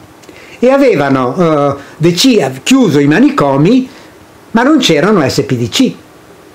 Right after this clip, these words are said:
Al che in clinica, anzi la clinica venne nominata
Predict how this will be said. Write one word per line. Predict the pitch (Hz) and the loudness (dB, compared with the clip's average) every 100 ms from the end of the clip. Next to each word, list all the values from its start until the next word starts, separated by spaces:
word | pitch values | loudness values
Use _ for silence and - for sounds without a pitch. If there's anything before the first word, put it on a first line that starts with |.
| - - - - - - | -20 -20 -20 -20 -20 -6
Al | 294 311 | -2 0
che | 240 | 0
in | 180 143 262 277 | 0 2 2 2
clinica, | 262 190 156 170 170 247 269 - - - - | 2 2 2 2 2 -2 -2 -8 -20 -20 -20
anzi | - 202 165 - | -6 -4 -2 0
la | 208 285 | 0 0
clinica | 185 165 175 180 208 | 0 2 0 0 0
venne | 180 262 175 | 2 2 2
nominata | 170 196 269 240 139 127 - 190 226 | 2 4 4 2 0 -4 -2 -2 -2